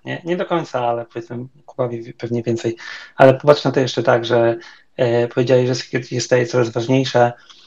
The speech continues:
a nadal w to nie inwestujemy, tak? To jedna rzecz. I dalej leżymy na tych samych rzeczach, nie? Więc jeżeli ja bym miał podsumować akurat z tego punktu widzenia, e, ja tutaj jestem,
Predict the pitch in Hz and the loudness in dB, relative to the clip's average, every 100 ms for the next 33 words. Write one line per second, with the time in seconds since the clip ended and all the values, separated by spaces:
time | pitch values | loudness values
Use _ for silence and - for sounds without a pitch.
0 | _ _ _ _ _ _ - 165 190 165 | _ _ _ _ _ _ 4 6 8 6
1 | 139 - 123 120 117 120 - 117 120 196 | 2 -4 -6 -4 -6 -8 -6 -4 -4 -6
2 | - _ _ 131 175 - 131 120 120 113 | -10 _ _ -8 -8 -6 -4 -2 -4 -4
3 | - - - _ - 143 131 135 135 131 | -6 -6 -18 _ -6 4 8 10 8 6
4 | 131 127 123 123 117 113 123 113 110 107 | 2 0 0 -2 -4 -6 -4 -4 -6 -10
5 | - - - 131 180 - _ - 131 120 | -14 -16 -2 -2 -2 -8 _ -4 0 0
6 | 123 123 123 127 131 131 131 127 123 - | 0 0 2 6 6 6 2 0 -4 -6
7 | 123 120 120 117 127 117 - 135 131 135 | 0 2 2 0 -2 -2 0 0 0 0
8 | 117 123 117 117 120 120 117 113 120 - | -4 -2 -4 -2 0 4 2 2 -4 -2
9 | 127 117 117 117 113 - _ _ _ _ | 2 4 4 2 -2 -10 _ _ _ _
10 | - 160 135 - - 135 127 131 123 120 | -6 4 4 4 4 4 4 2 2 2
11 | 120 117 117 151 | 0 0 -4 -8